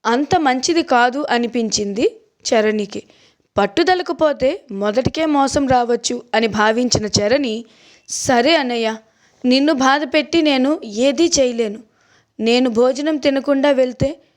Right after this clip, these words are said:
ఆ బాధతో నువ్వు కూడా తినవని నాకు తెలుసు. అందుకే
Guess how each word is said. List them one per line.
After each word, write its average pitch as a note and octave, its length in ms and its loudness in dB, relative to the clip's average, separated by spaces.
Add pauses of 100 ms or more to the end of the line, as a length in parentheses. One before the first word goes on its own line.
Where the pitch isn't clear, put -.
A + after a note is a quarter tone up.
(360)
ఆ A#3+ 140 2
బాధతో C#4+ 600 0 (380)
నువ్వు A#3+ 300 0
కూడా D#4+ 220 2
తినవని D4+ 480 -2
నాకు C4+ 240 0
తెలుసు. A3 420 -6 (540)
అందుకే B3 500 -2